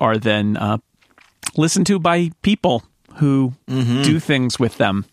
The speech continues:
Speaker 1: And it makes perfect sense from a kind of, like, training the machine scenario, but it still gives me the creeps. So Bloomberg wrote a story that, um,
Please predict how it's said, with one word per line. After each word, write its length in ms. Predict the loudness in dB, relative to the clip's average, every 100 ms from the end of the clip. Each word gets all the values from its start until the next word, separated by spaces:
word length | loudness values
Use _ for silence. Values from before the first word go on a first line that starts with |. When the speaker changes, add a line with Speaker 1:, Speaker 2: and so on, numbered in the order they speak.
| -18 -20 -20 -20 -20 -20 -10 -2
Speaker 1:
And 400 | 0 0 0 0
it 140 | 0 2
makes 220 | 0 -2
perfect 460 | -2 -2 0 -2
sense 280 | 0 0 0
from 220 | -2 0
a 80 | 0
kind 240 | 0 0 2
of, 80 |
like, 220 | 0 -2 -4
training 580 | -2 0 2 2 2
the 100 | 2
machine 720 | 0 0 0 0 2 2 0 -2 _ _ _ _ _ -2
scenario, 720 | 0 2 0 0 0 -2 -4 -10 -20 -14 -2
but 200 | 0 2
it 100 | 0
still 180 | 0 2
gives 220 | 2 2
me 100 | 0
the 80 | 0
creeps. 340 | -2 -2 -2
So 280 | -4 -2 0
Bloomberg 360 | 2 2 2 2
wrote 180 | 0
a 40 | 0
story 560 | 0 0 2 2 0 -6 -20 -20 -20 -6
that, 460 | 0 2 2 0 0
um, 440 | 0 0 -2